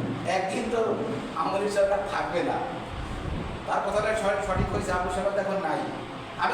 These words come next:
তো রাজনীতি করি না, কিন্তু আমি ওই দিনকের যে কথাটা শুনেছিলাম বা বলেছিলাম, আমি সেটা আপনাদেরকে শোনাচ্ছি যে আওয়ামী লীগ সরকার তো থাকবে না, তখন তো এই কোম্পানি থাকবে না, কারণ আওয়ামী লীগের সাথে তো ইন্ডিয়ার সাথে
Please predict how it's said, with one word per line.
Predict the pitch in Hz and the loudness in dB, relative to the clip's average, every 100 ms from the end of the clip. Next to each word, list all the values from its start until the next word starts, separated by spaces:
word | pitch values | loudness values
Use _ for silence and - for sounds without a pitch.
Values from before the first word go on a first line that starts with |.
| 247 | 2
তো | 220 | 4
রাজনীতি | 214 233 - | 4 4 2
করি | 240 214 | 2 2
না, | - | 2
কিন্তু | - - 214 | 0 0 2
আমি | 208 - 208 190 | 2 0 -4 0
ওই | 226 220 | 0 2
দিনকের | 277 277 269 277 262 | 0 0 2 2 2
যে | 262 | 2
কথাটা | 226 - 226 214 - - - - - - - - | 2 2 2 4 4 2 -2 -4 -8 -10 -10 -6
শুনেছিলাম | 202 262 - - 113 117 - - | 0 2 2 4 4 4 2 -2
বা | 240 | 0
বলেছিলাম, | - 233 226 240 240 | 2 2 4 4 2
আমি | 233 208 208 | 2 0 0
সেটা | 165 170 | 2 2
আপনাদেরকে | - - - | 2 0 -2
শোনাচ্ছি | - - - - - - - - - 240 | -2 -2 -2 -4 -6 -8 -10 -10 -4 2
যে | |
আওয়ামী | 240 240 262 269 | 4 4 2 0
লীগ | 269 | 0
সরকার | 240 233 233 240 | 0 0 0 0
তো | 233 - | -2 -2
থাকবে | 208 - - | -4 -2 -2
না, | 151 - - - - - - - | 0 -2 -4 -6 -8 -8 -8 -2
তখন | 220 226 | 0 2
তো | 247 | 4
এই | 247 | 4
কোম্পানি | 226 196 202 196 - | 4 2 0 -2 -2
থাকবে | 151 - | -2 -2
না, | - | 0
কারণ | 202 202 | 0 0
আওয়ামী | 208 180 196 202 | 0 0 0 -2
লীগের | 202 202 | -2 -2
সাথে | 202 208 | -2 0
তো | 202 | -2
ইন্ডিয়ার | 196 190 190 190 | 0 0 0 0
সাথে | 180 | -2